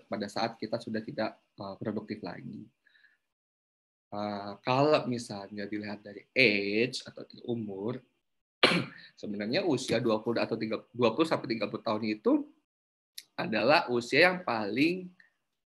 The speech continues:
besar porsinya untuk investasi. Kenapa? Karena, eh, dalam jangka waktu dekat, eh,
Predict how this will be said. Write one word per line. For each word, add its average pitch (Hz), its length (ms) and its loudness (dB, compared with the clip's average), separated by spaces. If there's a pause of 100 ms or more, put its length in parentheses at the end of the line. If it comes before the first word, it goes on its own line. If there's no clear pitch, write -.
(200)
besar 127 560 4 (160)
porsinya 127 640 2
untuk 127 320 -6
investasi. 110 960 -8
Kenapa? 113 720 6 (880)
Karena, 117 560 4 (480)
eh, 98 560 -10
dalam 107 320 0
jangka 107 240 -6
waktu 104 320 -2
dekat, 107 400 4 (480)
eh, 101 320 -20